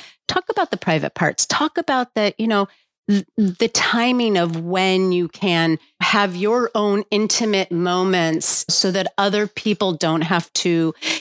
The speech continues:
you know, watch you do your private, that there's a place for it,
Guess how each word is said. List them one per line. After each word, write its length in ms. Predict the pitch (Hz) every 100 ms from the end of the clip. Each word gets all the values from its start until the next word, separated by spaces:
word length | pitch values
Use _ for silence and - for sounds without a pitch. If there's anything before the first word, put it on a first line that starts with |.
| -
you 80 | 240
know, 300 | 208 165 170 _ _ _ _ _ _ -
watch 580 | 190 190 202 - -
you 240 | 214 190 180
do 260 | 165 190
your 360 | 180 175 190 190
private, 600 | - - 170 170 175 -
that 160 | 185 -
there's 200 | 170 170
a 60 | 175
place 680 | - - 220 226 226 -
for 320 | - 185 165
it, 420 | 139 117 - -